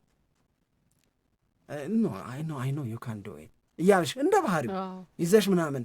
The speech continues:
Speaker 1: "አይ ኖ፣ ዩ ማይ ቦይ፣
Speaker 2: ይሄ
Speaker 1: አም ሪሊ
Speaker 2: የበለጠ
Speaker 1: ፕራውድ ኦፍ ዩ"
Speaker 2: የሚያተጋው
Speaker 1: ምናምን
Speaker 2: አለ።
Speaker 1: ደግሞ የምትይው ሰው አለ።
Speaker 2: አዎ።
Speaker 1: ይሄንን ስትይ ለእኔ እንደዛ ብሎኝ እሱን ግን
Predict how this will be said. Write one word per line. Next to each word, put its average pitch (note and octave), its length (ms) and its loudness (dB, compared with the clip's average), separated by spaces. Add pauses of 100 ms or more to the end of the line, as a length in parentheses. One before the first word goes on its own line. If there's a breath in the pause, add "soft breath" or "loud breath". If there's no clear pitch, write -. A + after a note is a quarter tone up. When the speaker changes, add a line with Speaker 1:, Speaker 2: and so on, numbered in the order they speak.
(160)
Speaker 1:
"አይ G#3 200 -4
ኖ፣ A2 120 -6 (1080)
ዩ C#3+ 120 -4
ማይ G#2+ 240 -4
ቦይ፣ G#2 280 -6 (600)
Speaker 2:
ይሄ G#3+ 120 -2 (100)
Speaker 1:
አም A#3 160 4
ሪሊ D#3 140 6
Speaker 2:
የበለጠ F#3+ 180 10
Speaker 1:
ፕራውድ F3+ 260 8
ኦፍ F3+ 100 6
ዩ" A#3 40 2
Speaker 2:
የሚያተጋው F3 200 6
Speaker 1:
ምናምን G#3+ 280 10
Speaker 2:
አለ። A3 100 10
Speaker 1:
ደግሞ A3+ 200 10
የምትይው A3+ 440 10
ሰው A#3+ 160 4
አለ። C3 180 4
Speaker 2:
አዎ። - 140 -12 (460 soft breath)
Speaker 1:
ይሄንን C#4+ 480 8
ስትይ B3+ 420 0 (2000)
ለእኔ A#3+ 340 8
እንደዛ G3 320 6 (100)
ብሎኝ F3+ 360 4 (360)
እሱን G#3+ 320 2
ግን E4 220 0